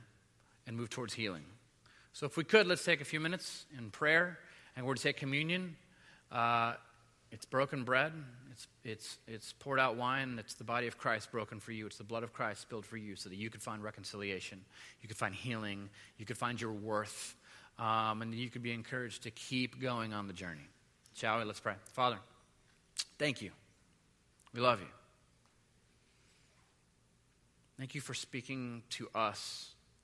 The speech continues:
constantly about our worth, about our value. Thank you for forgiving us. Thank you for your mercy and your grace. It's all a gift, and there's no one who gives it to us,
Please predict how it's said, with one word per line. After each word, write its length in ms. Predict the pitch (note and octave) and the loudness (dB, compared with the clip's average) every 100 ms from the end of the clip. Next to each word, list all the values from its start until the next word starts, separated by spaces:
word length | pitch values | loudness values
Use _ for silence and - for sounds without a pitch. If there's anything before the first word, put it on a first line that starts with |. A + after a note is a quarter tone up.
| _ _ _ _ _ - | _ _ _ _ _ -20
constantly 720 | - C3+ C3+ - A2 G2 F2+ D#2+ - _ _ _ - | -6 -2 -2 -2 -6 -6 -8 -12 -20 _ _ _ -10
about 200 | G2+ G2 | -4 -2
our 120 | F#2 | -2
worth, 500 | G2+ A#2 C#3 - - - _ _ _ _ _ _ _ _ _ - | 2 4 4 0 -16 -20 _ _ _ _ _ _ _ _ _ -18
about 140 | - G2 | -12 -10
our 60 | |
value. 520 | F#2+ A2 A#2 A#2 A2+ G2+ - - _ _ _ _ _ _ _ _ _ _ _ _ _ _ _ _ _ _ - | 0 4 4 2 -2 -8 -18 -20 _ _ _ _ _ _ _ _ _ _ _ _ _ _ _ _ _ _ -8
Thank 200 | B2+ B2+ | -8 -4
you 100 | A2+ | -6
for 180 | - | -6
forgiving 640 | G#2+ - F#2 F#2+ G#2 A#2 B2 B2+ - | -8 -8 -8 -6 -6 -6 -8 -12 -8
us. 480 | A2+ A#2 - - - | -6 -4 -6 -10 -10
Thank 160 | A#2+ G#2+ | -12 -14
you 60 | A2+ | -10
for 140 | A#2+ | -4
your 160 | A2 G2 | -4 -4
mercy 600 | G2+ G#2+ G2 - G#2+ G2+ | -4 -4 -4 -8 -8 -10
and 100 | G2+ | -10
your 120 | F2+ G2 | -12 -8
grace. 440 | G#2+ G#2 F#2+ - | 0 0 0 -6
It's 140 | - - | -12 -4
all 180 | A2+ G#2+ | -2 0
a 60 | G2+ | -2
gift, 400 | G#2+ G2+ - - - - - - | -4 -6 -10 -12 -16 -16 -18 -12
and 140 | A2+ | -6
there's 220 | A2 G#2 G#2+ | -4 -4 -4
no 280 | A2+ A#2+ | -2 -2
one 300 | B2+ A#2 A2 | -2 -4 -4
who 100 | G#2+ | -6
gives 260 | A2+ A2+ G2+ | -6 -8 -8
it 120 | G#2+ | -10
to 220 | - A2+ | -10 -10
us, 400 | G2 G2 - - | -10 -8 -8 -10